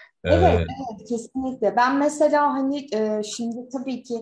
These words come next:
Speaker 2: e, ona ayrı bir zaman ayırmak gerekiyor. Yani tabii ki hani sonuçta bu, böyle bir çalışma alanının içine girdiğiniz zaman hani o dile olan ilginiz de artıyor. Tabii ki hani elf dili olarak, e, şu an için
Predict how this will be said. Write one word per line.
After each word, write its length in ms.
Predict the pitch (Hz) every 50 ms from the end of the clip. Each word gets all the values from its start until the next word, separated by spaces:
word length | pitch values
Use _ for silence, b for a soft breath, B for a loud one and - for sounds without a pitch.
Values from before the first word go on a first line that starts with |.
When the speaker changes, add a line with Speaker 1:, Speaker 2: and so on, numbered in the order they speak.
| b b b b b _ _ -
Speaker 2:
e, 180 | 208 220 220 214
ona 420 | 208 - - 214 220 226 247 247 -
ayrı 420 | 220 226 226 233 226 262 233 -
bir 80 | 240 220
zaman 400 | 214 202 - 214 208 220 220 214
ayırmak 480 | 190 180 175 165 165 160 160 - _
gerekiyor. 420 | - 156 151 160 - _ - 160 180
Yani 240 | 196 202 214 220
tabii 320 | 214 - 269 - 233 220 214
ki 100 | - 202
hani 200 | 202 208 208 208
sonuçta 440 | - 226 220 214 - 220 202 185 -
bu, 180 | 208 208 - -
böyle 340 | - 233 240 240 240 247 -
bir 160 | 233 226 220
çalışma 520 | - - 233 214 208 214 214 - - 226 214
alanının 400 | 190 214 208 220 214 220 226 226
içine 300 | 214 - - - 220 220
girdiğiniz 720 | 220 214 214 220 214 - - 220 233 240 247 247 247 226 202
zaman 440 | 208 180 175 202 247 302 302 B B B B B B _
hani 220 | 196 196 220 202
o 260 | - 196 233 214 226 -
dile 200 | 233 233 247 269 254 -
olan 360 | 220 226 240 247 247 247 - 214
ilginiz 540 | 226 220 214 214 233 240 262 269 254 -
de 40 | 240
artıyor. 480 | 214 226 240 254 247 - - 196 - -
Tabii 260 | - 202 - 190 -
ki 140 | _ 190 - - - -
hani 200 | - 202 190 170 - 190 196
elf 300 | 208 202 202 202 - -
dili 180 | 220 202 208
olarak, 420 | 202 196 196 202 202 208 202 202 202 b b b b b b b _
e, 380 | - 196 202 202 196 196 196 202
şu 280 | 196 - - - 247
an 240 | 240 254 262 262 254 247
için 400 | - - 226 220 233 226 - _